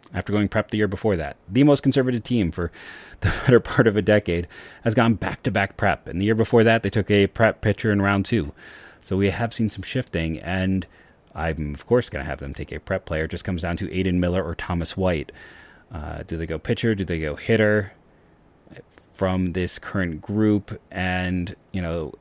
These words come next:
I think it should be Aiden Miller here, um, just because he is another guy who's had some top ten run. Uh, maybe the spring wasn't the breakout party other people thought, but the, you know, the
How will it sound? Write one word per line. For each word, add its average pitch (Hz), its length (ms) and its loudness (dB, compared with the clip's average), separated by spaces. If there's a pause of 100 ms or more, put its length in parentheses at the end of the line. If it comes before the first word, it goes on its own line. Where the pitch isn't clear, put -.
(160)
I - 60 -12
think - 680 -4 (540)
it 85 260 -8
should - 320 -6
be 101 140 -2
Aiden 90 340 -2
Miller 95 280 0
here, 110 380 0 (1000)
um, 87 360 -16 (420)
just 120 180 0
because 110 300 4
he 104 80 0
is 87 100 0
another 92 180 0
guy 90 140 0
who's 87 120 -2
had 85 140 -8
some 87 120 -8
top 80 200 -6
ten 90 220 -6
run. 104 400 2 (560)
Uh, 85 460 2
maybe 92 260 2
the 85 60 -4
spring 101 260 4
wasn't 92 260 2
the 85 140 -2
breakout 87 380 0
party 90 300 -4
other 87 140 -4
people 90 260 -6
thought, 98 460 0
but 85 340 -4
the, 82 400 -6 (220)
you 82 100 -16
know, 78 240 -16
the 85 180 -16